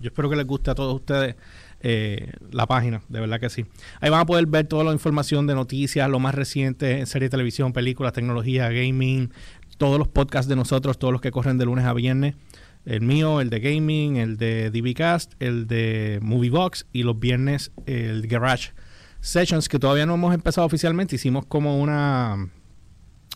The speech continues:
¿cuál es la palabra? Fue como un tanteo en, en los últimos, porque ustedes saben que estábamos probando con los equipos y estábamos teniendo problemas con los equipos, así que nada, vamos a ver qué, qué pasa con eso. Lo otro es que se me olvidó poner live acá. <laughs> Se me olvida. Bueno, hoy,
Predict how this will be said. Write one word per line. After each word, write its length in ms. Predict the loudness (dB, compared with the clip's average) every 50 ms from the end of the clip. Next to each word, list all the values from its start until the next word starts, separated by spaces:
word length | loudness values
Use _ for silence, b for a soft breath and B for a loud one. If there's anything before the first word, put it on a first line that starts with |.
| -18 -8
¿cuál 160 | -2 0 0
es 0 |
la 60 | 2 2
palabra? 240 | 2 2 2 2 0
Fue 180 | 0 -2 -2
como 180 | -2 0 0 0
un 80 | 0 0
tanteo 580 | 0 0 0 0 0 0 2 2 2 0 -2
en, 220 | -2 -4 -4 -4 -2
en 140 | -2 -2
los 100 | 0 2
últimos, 300 | 0 0 2 0 0 0
porque 120 | -2 -4 -6
ustedes 180 | -6 -6 -4
saben 180 | -2 0 0 0
que 80 | -2 -4
estábamos 320 | -2 -2 -2 0 0 -2
probando 380 | -2 -2 -2 0 0 -2 -2 -2
con 100 | -2 -2
los 140 | -2 -4
equipos 340 | -4 -4 -4 -4 -4 -4 -6 -8 B B B B B B B B B
y 60 | -4
estábamos 320 | 0 2 2 4 4 2 2
teniendo 300 | 2 0 2 2 2 0
problemas 280 | 0 0 0 0 0
con 120 | 0 0 0
los 100 | 2 2
equipos, 300 | 0 0 -2 -2 -2 -2
así 100 | -2 0
que 60 | 0
nada, 260 | 0 0 0 -2 -2 -4
vamos 300 | -4 -2 -2 0 0 0
a 40 |
ver 120 | 0 -2 -2
qué, 380 | -2 -4 -4 -4 -6 -8 -8 -6
qué 100 | -6 -4
pasa 240 | -4 -2 -2 -2 -2
con 140 | -2 -2
eso. 140 | -4 -4 B B B B B B B B B -4
Lo 180 | 0 2 2
otro 280 | 2 2 2 2 2 2
es 100 | 0 0
que 80 | -2
se 100 | -2 -2
me 60 | 0 0
olvidó 220 | 0 0 0 -2
poner 200 | -2 -2 -2 0
live 200 | 0 0 0 2
acá. 260 | 0 0 0 0 -2 -2 B B B B B B B B B -10 -8 -8 -8 -8 -8 -8 -8 -8 -10 -14 -14 -14 -16 -20 -20 -18
<laughs> 1040 | -16 -16 -14 -16 -16 -14 -14 -8 -4 -4 -4 -4 -6 -12 -18 -18 -18 -20 -20 -20 -18
Se 160 | -12 -10 -8
me 60 | -8 -8
olvida. 420 | -8 -8 -8 -8 -10 -10 -12 -14 -16 -18 B B B B
Bueno, 160 | 0 2 2 4
hoy, 160 | 4 2